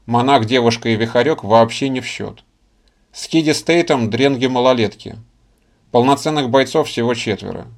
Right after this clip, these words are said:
А против нас минимум три десятка.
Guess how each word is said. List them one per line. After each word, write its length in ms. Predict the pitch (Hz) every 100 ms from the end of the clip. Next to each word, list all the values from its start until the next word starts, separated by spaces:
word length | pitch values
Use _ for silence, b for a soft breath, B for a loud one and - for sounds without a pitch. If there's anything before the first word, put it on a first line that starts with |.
| _ _ _ _ _ _
А 120 | 117
против 380 | 117 139 139 123
нас 240 | 147 151
минимум 400 | 117 127 131 120
три 160 | 117 110
десятка. 640 | 107 117 104 104 - -